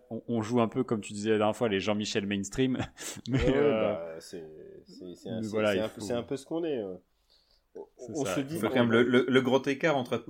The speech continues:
Speaker 3: Apocalypse Now et Wayne's World, hein.
Speaker 1: <laughs>
Speaker 2: Oui, bah, il faut. Après, on fait des épisodes un petit peu pour ça, hein, pour essayer un petit peu de varier les genres et tout. Et parfois,
Speaker 1: Ouais.
Speaker 2: on se fait un petit peu mal en, en mettant Wayne's World, on se met, euh,
Speaker 1: <laughs>
Speaker 2: on se, on,
Speaker 1: Ouais.
Speaker 2: on se met du mercure sur une plaie. Voilà.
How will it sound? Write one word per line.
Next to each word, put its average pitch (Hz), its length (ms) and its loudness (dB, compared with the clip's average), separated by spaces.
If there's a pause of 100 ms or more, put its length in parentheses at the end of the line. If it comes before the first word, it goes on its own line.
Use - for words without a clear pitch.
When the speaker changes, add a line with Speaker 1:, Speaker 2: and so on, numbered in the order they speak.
(120)
Speaker 3:
Apocalypse 110 500 -4
Now 127 120 -8
et 110 40 -2
Wayne's 101 260 -4
World, 107 260 -6
hein. 87 100 -12 (920)
Speaker 1:
<laughs> - 40 -20
Speaker 2:
Oui, 175 380 4
bah, 113 340 2
il 113 160 -4
faut. 160 380 -4 (280)
Après, 160 280 0
on 131 100 -2
fait 135 140 -2
des 123 140 -8
épisodes 151 200 -6
un 135 80 -2
petit 123 140 -8
peu 131 80 -6
pour 135 160 -6
ça, 156 160 -2
hein, 120 100 0
pour 107 300 -4
essayer 110 240 -4
un 107 60 -4
petit 104 140 -14
peu 117 120 -4
de 110 60 -12
varier 110 260 -2
les 107 100 -6
genres 113 320 -4
et 98 40 -4
tout. 131 200 -10 (600)
Et 95 140 -8
parfois, 107 220 0
Speaker 1:
Ouais. 143 60 6
Speaker 2:
on 135 40 2
se 131 80 -10
fait - 80 -2
un 123 80 0
petit 160 200 -10
peu 185 160 -4
mal 160 380 -4
en, 131 220 -8
en 117 180 -4
mettant 120 300 -6
Wayne's 131 280 -4
World, 123 440 -2
on 110 60 -10
se - 180 -12
met, 120 140 2
euh, 107 260 2 (300)
Speaker 1:
<laughs> - 280 -8
Speaker 2:
on 120 120 -2
se, - 320 -4
on, 117 220 0
Speaker 1:
Ouais. 98 200 -4
Speaker 2:
on 120 80 -4
se - 140 -8
met 135 80 2
du 131 140 -2
mercure 139 400 2
sur 135 180 -2
une 139 120 -2
plaie. 123 360 -6 (400)
Voilà. 92 280 -2